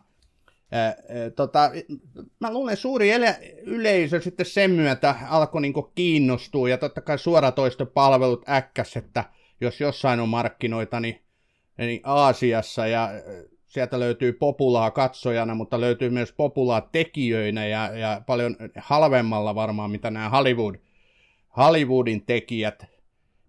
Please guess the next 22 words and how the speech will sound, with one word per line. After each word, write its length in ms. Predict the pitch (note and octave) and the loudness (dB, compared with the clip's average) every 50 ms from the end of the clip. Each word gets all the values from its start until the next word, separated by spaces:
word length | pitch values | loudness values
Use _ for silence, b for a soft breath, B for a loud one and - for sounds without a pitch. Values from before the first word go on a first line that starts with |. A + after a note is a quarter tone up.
| - | -12
Ja 100 | - A2 | -12 -10
tota, 480 | - - C3+ C3 A#2+ - C#3+ C#3 C3+ - - A#2 - | -8 -4 -4 -4 -2 0 0 2 0 0 -4 -12 -14
jos 100 | C#3 - | -8 -2
Parasiteista 840 | - F3 F#3 G3 F#3 D#3+ - E3+ D3+ C#3+ - D3+ D3 - - D3+ | 2 2 4 4 4 4 4 2 2 2 0 -4 -8 -8 -6 -4
vielä 200 | D3+ D#3+ D#3 D#3 | -2 0 0 0
sen 260 | D3 - F3 F3 F3 D#3 | 0 2 2 4 4 4
verran 240 | D3+ D3 D3 C#3+ | 4 2 2 0
on 60 | C#3+ C#3 | 0 0
muuten 260 | C3+ B2+ D3 C#3 D3 | -2 -2 -2 0 2
loistava 520 | E3 E3+ E3 D#3+ - - C3+ B2 B2+ C3+ | 4 4 2 2 0 0 0 2 4 4
elokuva, 640 | D3+ F#3 F#3+ F3 D#3 - - D3 C#3+ C3+ C#3 C3 B2+ - - - _ _ - | 6 6 8 6 6 6 4 0 2 4 6 4 4 2 -2 -20 _ _ -10
niin 260 | - C3 C3+ D#3+ E3 | -8 -8 -6 -4 -2
jos 500 | F#3+ A3+ G#3 - - - - - - _ _ _ _ _ _ _ _ _ _ - | -2 -2 -2 -2 -6 -18 -20 -20 -20 _ _ _ _ _ _ _ _ _ _ -6
pidätte 640 | D3+ D#3 D3 C3+ B2+ A2 A2 - _ _ - G2+ - _ | -4 -2 -2 0 0 -2 -4 -6 _ _ -12 -12 -8 _
Parasiteista, 920 | - C3 B2+ B2 A2+ G#2 F#2 - - G2 F#2 F#2 - - E2+ - - - G2+ | 0 2 2 2 2 0 -2 -6 -10 -12 -12 -12 -14 -16 -18 -16 -14 -12 -12
niin 220 | G2 F#2+ F#2 _ _ - | -12 -12 -14 _ _ -4
tykkäätte 580 | B2+ A#2+ B2 _ - - F#2 - _ - G2 - - | -4 -4 -4 _ -10 -10 -10 -10 _ -16 -16 -8 -2
takuu 440 | D3+ C#3+ C3 - - A#2+ G#2 G2 F#2+ | -2 -2 -2 -2 -4 -4 -4 -4 -6
varmasti 500 | G2 F#2 F2 F2+ F2 F2+ - _ - F#2+ | -8 -10 -10 -12 -16 -18 -20 _ -18 -16
myös 240 | F#2+ F#2+ F#2+ - | -16 -16 -16 -18
Squid 280 | - - - G#2 G#2 - - _ - | -20 -18 -14 -14 -14 -14 -16 _ -16
Gameissa. 540 | - E2+ - F#2+ F#2 - - - - B2 | -14 -14 -14 -14 -18 -18 -16 -12 -10 -10